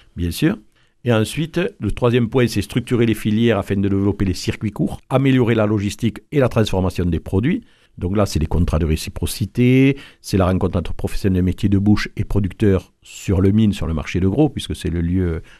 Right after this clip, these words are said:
adéquat, hein. Et le quatrième point, c'est, on y revient, sensibiliser, initier les citoyens à une alimentation saine et durable, hein. Et le défi est une action qui va dans ce sens. Voilà,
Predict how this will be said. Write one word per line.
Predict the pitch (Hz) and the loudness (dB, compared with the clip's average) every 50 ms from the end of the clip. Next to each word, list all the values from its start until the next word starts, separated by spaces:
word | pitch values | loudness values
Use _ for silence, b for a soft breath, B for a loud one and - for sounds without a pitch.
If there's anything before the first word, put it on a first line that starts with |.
| b - | b -6
adéquat, | - 90 87 - - 160 160 - - | -4 -4 -4 0 0 0 0 0 -2
hein. | 107 - b b b - | -4 -6 b b b -4
Et | 110 | -2
le | 120 - | 0 0
quatrième | - 131 - 135 123 113 104 | 0 0 0 0 0 0 0
point, | 101 - 117 123 143 | 0 0 0 0 0
c'est, | 139 - - 104 101 113 | -2 -4 -4 -2 0 0
on | 117 107 | 2 2
y | 101 104 95 | 0 0 0
revient, | 92 95 101 117 123 | -2 -2 -2 -2 0
sensibiliser, | - 127 123 117 - 120 110 104 104 98 92 104 127 | 0 2 0 2 0 0 0 2 0 2 2 2 2
initier | 131 123 110 - - 117 | 2 2 0 0 0 0
les | 107 104 | 0 0
citoyens | - 107 101 - 101 92 90 101 104 117 131 | -2 -6 -6 -4 -4 -2 0 0 0 0 0
à | 120 107 | 0 2
une | 104 101 | 2 2
alimentation | 98 101 104 98 95 95 - 98 - - 101 95 | 2 2 2 2 0 0 -2 -4 -2 0 -2 0
saine | - 107 101 | 0 0 0
et | 98 92 | 0 0
durable, | 90 87 95 123 135 101 90 | -2 -2 0 0 0 0 -2
hein. | 117 147 - _ _ _ _ - | -2 -4 -8 _ _ _ _ -8
Et | 95 92 | -4 -2
le | 95 92 | -2 0
défi | 92 85 - - 117 113 | 0 -2 0 2 0 0
est | - - | 0 0
une | 90 82 | -4 -4
action | 82 - - - 104 101 92 85 - | -6 -6 -4 -2 0 0 0 -2 -4
qui | - 85 | -6 -4
va | 82 92 85 | -4 -2 -2
dans | 82 82 | -2 -4
ce | 78 - 82 | -4 -4 -6
sens. | 80 - 120 131 139 135 - - - | -2 0 0 0 0 -2 -6 -8 -4
Voilà, | 101 98 85 73 76 | -2 -2 -2 -4 -6